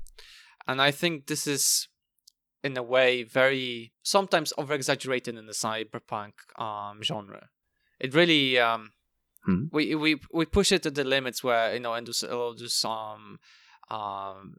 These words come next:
Speaker 1: in, in the genre that it shows that we, I would say, how do I say this? Um,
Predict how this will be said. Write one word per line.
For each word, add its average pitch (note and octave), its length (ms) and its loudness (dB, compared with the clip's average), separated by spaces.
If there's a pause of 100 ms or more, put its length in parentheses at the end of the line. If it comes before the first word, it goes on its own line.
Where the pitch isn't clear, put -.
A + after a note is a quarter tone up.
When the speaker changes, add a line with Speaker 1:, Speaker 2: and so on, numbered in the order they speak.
(140)
Speaker 1:
in, - 260 -14
in A#2 160 -12
the A2+ 80 -12
genre A2+ 380 -6
that G#2+ 240 -6 (720)
it - 160 -6
shows F3+ 460 4
that - 280 -2
we, C3 300 -6 (680)
I D3+ 120 2
would E3+ 100 -4
say, E3+ 460 2 (460)
how D#3 100 -2
do D3+ 100 0
I C3+ 60 0
say A#2+ 240 -2
this? - 280 -8 (160)
Um, A#2+ 800 0